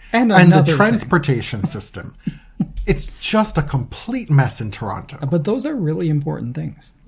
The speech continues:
Speaker 2: And this is not?
Speaker 1: Well, let, let the people decide. Ask the audience.
Speaker 2: Hmm. So we went out for our anniversary dinner. When was this?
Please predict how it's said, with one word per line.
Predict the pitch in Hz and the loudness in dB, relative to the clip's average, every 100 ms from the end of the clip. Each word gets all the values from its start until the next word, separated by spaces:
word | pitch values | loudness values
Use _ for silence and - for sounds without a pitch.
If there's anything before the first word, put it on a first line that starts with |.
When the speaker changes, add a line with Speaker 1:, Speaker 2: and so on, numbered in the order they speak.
| _ | _
Speaker 2:
And | 139 127 | 0 0
this | 123 | -2
is | 123 | -4
not? | 117 139 - - _ _ - - - - _ | -4 -4 -8 -16 _ _ -20 -20 -20 -20 _
Speaker 1:
Well, | 185 202 - 180 214 143 | -14 -14 -10 -2 -2 -2
let, | 160 180 | -4 -4
let | 165 175 170 | -2 -2 -2
the | 143 | -4
people | 220 214 175 | -4 -4 -4
decide. | 143 - - 135 - - - - - - - - - _ _ - | -6 -8 -10 -12 -18 -20 -20 -20 -20 -20 -20 -20 -20 _ _ -6
Ask | 160 175 - | -2 -2 -2
the | 185 | -2
audience. | 185 214 170 - - - _ _ - - - - - _ _ _ - _ _ _ - - | -2 -4 -6 -8 -16 -20 _ _ -20 -20 -20 -20 -20 _ _ _ -20 _ _ _ -20 -12
Speaker 2:
Hmm. | 113 95 85 - _ _ _ - _ _ _ _ _ _ _ _ _ - _ _ _ _ - | -8 -8 -10 -16 _ _ _ -20 _ _ _ _ _ _ _ _ _ -20 _ _ _ _ -4
So | 165 | 2
we | 143 185 | 4 4
went | 214 208 | 2 0
out | 165 147 143 | 0 0 -4
for | - 139 123 117 113 110 - - - | -6 -4 -2 0 -2 -2 -6 -14 -12
our | 123 113 110 107 104 104 101 - _ _ - | -8 -4 -4 -6 -8 -8 -10 -14 _ _ -4
anniversary | 127 113 107 - 104 | -4 -2 -4 -6 -10
dinner. | 101 98 98 95 95 92 _ - - - - - - - - - - | -8 -8 -8 -8 -10 -14 _ -20 -18 -16 -12 -12 -12 -16 -20 -20 -12
When | 110 107 | -8 -8
was | 95 - | -10 -12
this? | - - | -18 -18